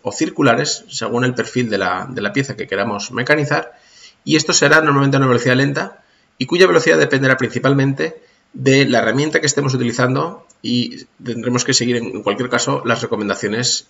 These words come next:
del fabricante de la herramienta. La herramienta empezará a girar o se activará justo antes de realizar la primera maniobra de aproximación y, por lo general, no apagaremos la herramienta hasta que hemos realizado la última maniobra de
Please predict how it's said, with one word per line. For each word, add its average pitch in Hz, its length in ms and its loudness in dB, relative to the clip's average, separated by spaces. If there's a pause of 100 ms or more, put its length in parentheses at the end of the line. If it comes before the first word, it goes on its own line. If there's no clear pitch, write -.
del 110 140 -6
fabricante 95 480 -6
de 92 80 -6
la 82 80 -8
herramienta. 78 460 -16 (2000)
La 135 100 2
herramienta 131 600 2
empezará 131 440 4
a 135 40 6
girar 135 600 2 (220)
o 98 160 2
se 98 120 0
activará 113 500 2
justo - 420 0
antes 127 280 2
de 107 100 0
realizar 110 360 0
la 104 100 2
primera 107 300 -2
maniobra 104 360 -2
de 117 60 0
aproximación 143 760 0
y, 120 460 -2
por 113 120 -4
lo 117 60 -2
general, 139 380 2
no 135 80 2
apagaremos 117 520 2
la 123 100 2
herramienta 127 440 0
hasta 123 380 -4
que 113 80 -2
hemos 117 180 -4
realizado 107 600 -2 (100)
la 113 160 -2
última 107 380 -2
maniobra 95 400 -4
de 95 200 -2